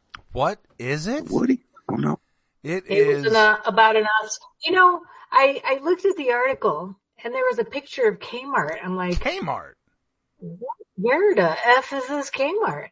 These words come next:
Speaker 3: And
Speaker 1: In
Speaker 3: it's in Australia.
Speaker 1: Australia.
Speaker 3: Oh, it's down under. It's
Speaker 1: All
Speaker 3: a down under Kmart. They kept 'em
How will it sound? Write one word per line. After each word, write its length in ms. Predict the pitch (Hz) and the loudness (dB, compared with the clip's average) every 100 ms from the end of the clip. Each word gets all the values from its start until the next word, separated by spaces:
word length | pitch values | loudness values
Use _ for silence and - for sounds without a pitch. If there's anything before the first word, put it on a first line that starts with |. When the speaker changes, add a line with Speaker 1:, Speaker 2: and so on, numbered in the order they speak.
| - | -6
Speaker 3:
And 140 | - | -4
Speaker 1:
In 60 | 254 | -2
Speaker 3:
it's 120 | - | -6
in 120 | 277 | -4
Australia. 840 | 294 294 - 320 330 539 415 160 117 | -2 -2 0 2 6 8 6 4 -2
Speaker 1:
Australia. 1040 | 131 147 - - 240 359 320 170 120 80 - _ _ _ _ _ _ _ _ _ _ _ _ _ _ _ | -4 -4 -6 -4 0 2 2 2 -4 -10 -18 _ _ _ _ _ _ _ _ _ _ _ _ _ _ _
Speaker 3:
Oh, 440 | - 214 247 247 - - | -6 -4 -4 -6 -10 4
it's 280 | 554 262 - | 6 6 2
down 440 | 190 494 277 302 | 2 4 4 4
under. 420 | 349 554 285 170 - - _ _ _ _ _ _ - | 2 2 2 0 -2 -12 _ _ _ _ _ _ -2
It's 140 | - | 0
Speaker 1:
All 180 | - 466 | 2 2
Speaker 3:
a 20 | |
down 280 | 254 277 320 | 2 2 0
under 220 | 349 330 | -4 -4
Kmart. 600 | - 269 254 208 202 180 | -2 -2 -2 -2 -4 -4
They 80 | 214 | -8
kept 340 | 208 - 226 220 | -10 -12 -10 -8
'em 220 | 147 | -8